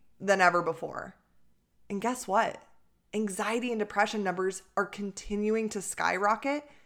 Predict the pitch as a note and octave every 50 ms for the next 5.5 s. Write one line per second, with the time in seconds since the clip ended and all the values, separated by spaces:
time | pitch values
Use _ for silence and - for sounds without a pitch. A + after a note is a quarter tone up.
0 | _ _ _ - G3 G3 G3 G3+ G#3 G#3 - - F#3 F3+ F3 F3 F3 - - -
1 | - - - - - - _ _ _ _ _ _ _ - - - _ _ _ _
2 | - - B3+ B3 B3 B3 A#3+ B3 - - - - A#3 A#3+ C4 C#4+ D#4 D#4+ C#4+ -
3 | B3 A#3+ A#3 A3 G#3+ G#3 - - A3 G#3+ A3+ A#3+ A#3 G#3+ G#3+ F#3+ F3+ - E3+ F3
4 | E3 E3+ F#3 F3+ - - - - - - G3 F3 E3 G#3 B3 D#4 C4+ G#3 F3 F3
5 | F3+ F#3 - - G3+ G3+ G3+ G#3 G3+ -